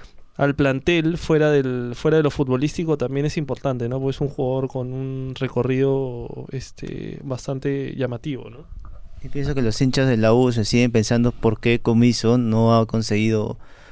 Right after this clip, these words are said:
Speaker 2: un reemplazo para, para Denis, porque es el único atacante de área que,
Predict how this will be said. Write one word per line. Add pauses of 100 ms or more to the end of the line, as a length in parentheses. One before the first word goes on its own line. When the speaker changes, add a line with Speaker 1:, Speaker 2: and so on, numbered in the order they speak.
Speaker 2:
un
reemplazo
para, (520)
para
Denis, (540)
porque
es
el
único
atacante
de
área
que,